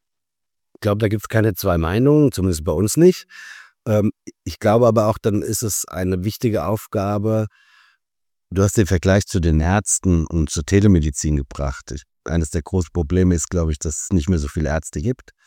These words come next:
ähm, die unterwegs sind. Das wäre natürlich ein Appell, dass Raiffeisen, äh, analog dazu schon auch dafür sorgt, dass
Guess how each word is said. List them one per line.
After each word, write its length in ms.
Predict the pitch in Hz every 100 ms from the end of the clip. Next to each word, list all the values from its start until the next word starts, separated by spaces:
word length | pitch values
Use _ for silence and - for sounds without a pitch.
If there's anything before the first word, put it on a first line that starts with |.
| _ _ _ _ -
ähm, 300 | 92 87 73
die 120 | 87
unterwegs 480 | 80 80 78 80 -
sind. 180 | 76 73
Das 180 | -
wäre 140 | 73 85
natürlich 260 | 82 82
ein 80 | 80
Appell, 340 | 71 - 92 92
dass 220 | 85 -
Raiffeisen, 760 | 82 98 - 85 92 92 95 - _ _ _
äh, 180 | 98 92 - _ _ _ _ -
analog 500 | 95 95 92 101 -
dazu 460 | 107 98 - 110 107
schon 240 | - 113
auch 120 | 107 101
dafür 300 | 107 110 95
sorgt, 320 | 101 104 -
dass 420 | 110 98 - -